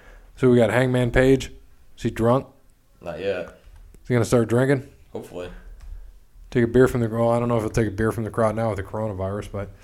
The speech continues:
Speaker 2: <laughs>
Speaker 1: we'll see.
Speaker 2: Probably not.
Speaker 1: No, he's probably got a mark sitting there that hands him a beer that he knows.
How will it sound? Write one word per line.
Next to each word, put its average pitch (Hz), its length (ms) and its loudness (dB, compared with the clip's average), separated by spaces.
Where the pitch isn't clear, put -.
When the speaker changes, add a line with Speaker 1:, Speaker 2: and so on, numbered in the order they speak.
Speaker 2:
<laughs> - 340 -20
Speaker 1:
we'll 110 120 -2
see. - 440 0
Speaker 2:
Probably 78 240 -12
not. 67 260 -18
Speaker 1:
No, 113 220 2
he's 110 180 2
probably 131 260 6
got 117 120 4
a 104 40 0
mark 107 360 0
sitting 113 280 0
there 110 180 -2
that 104 240 -4
hands 113 300 -6
him 107 120 -8
a 98 60 -8
beer 104 260 -4
that 101 140 -6
he 101 80 -8
knows. 104 400 -8